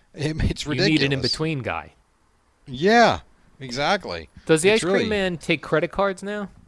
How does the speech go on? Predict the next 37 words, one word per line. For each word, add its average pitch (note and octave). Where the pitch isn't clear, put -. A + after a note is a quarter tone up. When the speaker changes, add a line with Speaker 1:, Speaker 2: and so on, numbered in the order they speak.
Speaker 1:
I A#2
don't A#2
know A2
the G2+
answer F2+
to E2
that. D#2+
I've G2
never, F#2+
I, F2+
I've F#2+
never F2
tried. D2+
Speaker 2:
They D3
should D#3+
take D3
everything. A2+
Ven-, B2
if A#2
I C#3
was C#3+
an A#2+
ice G#2+
cream A2
man, G2+
I'd G#2
take G2+
Venmo B2
'cause -
a B2
lot A2+
of G#2
Speaker 1:
Venmo B2+
Speaker 2:
kids F#2+
Speaker 1:
is -
Speaker 2:
use -
Venmo. G#2